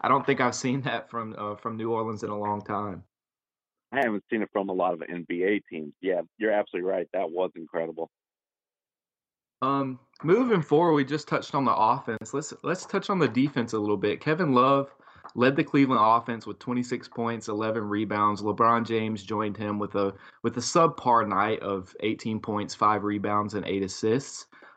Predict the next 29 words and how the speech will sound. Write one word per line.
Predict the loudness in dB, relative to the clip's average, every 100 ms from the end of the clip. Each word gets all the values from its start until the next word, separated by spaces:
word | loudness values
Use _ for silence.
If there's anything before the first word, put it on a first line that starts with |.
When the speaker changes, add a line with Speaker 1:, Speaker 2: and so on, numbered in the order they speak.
| -2
Speaker 1:
Um, | 2 4
like | 2
I | 2
said, | 2 2
we | 2
just | 0 2
talked | 2 4
about | 2 4
the | 2
offense. | 2 0 -2 -4 -2
What | -2 -2
specifically | -8 -6 -2 -2 -2 0 0
did | 0 0
you | 0
see | 0 0
the | 0
Pelicans | 2 2 2 -2 0
do | 2
on | 2 0 0
defense | 0 0 -2 -2 -6
to | -4 0
limit | 4 4 4
the | 0
defending | -4 -2 -2 0 0 0 -4 -2
E-, | -2 -4 _
Eastern | 6 6 4 0 0
Conference | 2 2 2 -8 -12
champions? | -12 -12 -12 -16 -16 -20 _ _ _ _ _ _ _ _ _ _ _ _ _ _ _
Speaker 2:
The | -6